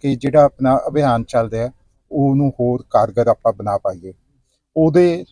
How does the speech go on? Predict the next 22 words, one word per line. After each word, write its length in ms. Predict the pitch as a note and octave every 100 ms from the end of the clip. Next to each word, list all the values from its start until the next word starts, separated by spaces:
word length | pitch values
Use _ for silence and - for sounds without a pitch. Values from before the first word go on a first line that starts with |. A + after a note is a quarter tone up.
| _
ਤਹਿਤ 280 | D3 C#3 D3+ _ _ _ _ _
ਇਹ 180 | D#3 D3+
ਗੱਲ 220 | C#3 C#3
ਸਾਹਮਣੇ 460 | C3 - C#3 D3+ D#3
ਆਈ 240 | A#2+ A#2+ - _ _ _
ਕਿ 340 | - D3+ D3+ D3+ -
ਆਪਾਂ 340 | C3+ - D3
ਨੂੰ 300 | D3 C#3+ D3 -
ਇਸ 340 | D3 D3 - - - - - F2+ C#3
ਅਭਿਆਨ 380 | D3 C#3 A#2
ਨੂੰ 200 | B2 C3
ਹੋਰ 460 | B2+ - C3+ D#3 D3 _ _ _
ਕਾਰਗਰ 420 | - A#2 B2 D3 C#3
ਕਰਨ 360 | - B2 A#2+
ਲਈ 220 | A2+ A#2+ - _
ਲੋਕਾਂ 360 | B2 C3+ - D#3
ਦੇ 120 | C#3+
ਸਹਿਯੋਗ 580 | C#3 C#3+ C3 A#2+ A#2 A2+
ਦੀ 100 | C3+
ਬਹੁਤ 260 | A#2 B2 -
ਲੋੜ 260 | A#2+ A#2+
ਆ। 60 | A#2